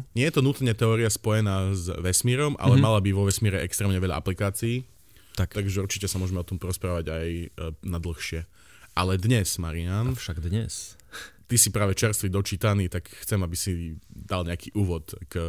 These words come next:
Speaker 1: oceľovým jaskyniam od Izáka Asimova.
Speaker 2: Oceľové jaskyne, Izák Asimov. Tento príbeh sa odohráva v roku okolo päťtisíc, eh, na našej Zemeguli ešte. V
Speaker 1: Hej.
Speaker 2: meste, ktoré sa volá New York,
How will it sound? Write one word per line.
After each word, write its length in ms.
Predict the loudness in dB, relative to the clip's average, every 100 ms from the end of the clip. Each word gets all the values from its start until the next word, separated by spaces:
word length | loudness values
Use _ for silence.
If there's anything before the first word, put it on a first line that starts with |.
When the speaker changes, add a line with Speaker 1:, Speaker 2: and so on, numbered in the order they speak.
| -6 -10
Speaker 1:
oceľovým 540 | -8 -2 0 2 0 -2
jaskyniam 540 | -2 -2 0 0 -2
od 160 | -8 -6
Izáka 340 | -2 -2 -4
Asimova. 560 | -8 -6 -6 -6 -6 -10 -14 -20 -20 _ _ -20 -20 -20 -14 -6
Speaker 2:
Oceľové 320 | 0 4 6
jaskyne, 300 | 4 4 2
Izák 340 | 4 4 2 2
Asimov. 600 | 2 4 6 4 2 -2
Tento 300 | 0 2 2
príbeh 340 | 4 6 6
sa 220 | 6 4 2
odohráva 440 | 2 2 2 2
v 120 | 2
roku 220 | 0 0 -4
okolo 460 | -4 -6 -2 0 0
päťtisíc, 1080 | 0 -2 -2 -8 -4 -2 -2 -2 -4 -6 -10
eh, 280 | -6 -2 -2
na 140 | -2 -2
našej 380 | -2 -2 -2
Zemeguli 440 | 0 2 0 -2 -2
ešte. 360 | -4 -2 -2 -2 -8 -20 -20 -18 -12
V 140 | -6 -2
Speaker 1:
Hej. 80 | 2
Speaker 2:
meste, 460 | 4 2 2 4 4 2 -2 -12 -20 -20
ktoré 380 | -4 2 4 4
sa 160 | 4
volá 240 | 2 2 4
New 160 | 4 4
York, 380 | 2 0 -4